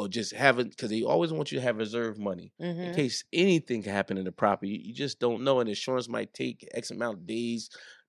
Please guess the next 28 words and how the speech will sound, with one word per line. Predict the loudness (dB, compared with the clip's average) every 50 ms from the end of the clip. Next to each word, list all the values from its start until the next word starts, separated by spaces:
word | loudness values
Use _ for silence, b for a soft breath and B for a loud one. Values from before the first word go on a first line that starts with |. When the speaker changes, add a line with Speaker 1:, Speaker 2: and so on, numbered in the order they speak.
| _
Speaker 1:
to, | -6 -6 -6 -4 -6 -6
I |
mean, | -6 -4 -4 -6 -8 -8
these | -10 -10
storms | -2 0 2 2 2 2 0 -4 -8
is | -10 -8
getting | -8 -8 -8 -8 -8
crazier | -4 -2 0 0 -2 -2 -2 -4 -2 -2 -2
and | -2 -4
trees | -6 -6 -4 -2 -2 -2 -2 -4 -6
falling | -4 -2 0 0 0 0 -2 -6
and | -6 -8 -8
cer-, | -2 -2 -2 -2 -2
certain | -4 -4 -4 -4 -4 -4
things | -4 -4 -4 -2 -2
like | -2 -2 0 2
that. | 6 6 6 6 4 B B B B B B
So | -2 0 0
you | 2 6 8
always | 10 10 10 10 8
wanna | 6 4 4 4
have | 4 4 2 2
some | 2 -2 -2 0 4
money | 4 6 6 6 4 -2 -4 -8 _ _ _ _ _ _ -4
not | 0 0 0 0 0
to | -6 -4
be | -2 0 0 0 0 -2 -6 -10 _ _ _ _ _ _ _ _ _ _ _ -2
house | 2 2 2 2 0